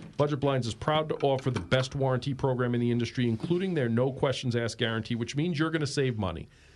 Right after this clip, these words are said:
You're also gonna take advantage of their volume pricing. You're not only just buying your blinds, you're getting the price of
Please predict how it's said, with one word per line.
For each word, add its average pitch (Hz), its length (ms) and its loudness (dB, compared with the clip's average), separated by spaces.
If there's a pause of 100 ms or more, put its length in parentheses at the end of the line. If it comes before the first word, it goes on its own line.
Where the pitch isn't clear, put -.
(140)
You're 127 160 2
also 143 200 0
gonna 135 180 0
take 143 240 -2
advantage 127 460 0
of 117 140 0
their 127 160 4
volume 113 600 0
pricing. 110 500 -2
You're 117 120 0
not 156 180 2
only 185 180 0
just 151 220 -2
buying 139 280 2
your 120 320 2
blinds, 147 440 0
you're 113 80 0
getting 131 240 0
the 113 80 0
price 123 340 -2
of - 160 -6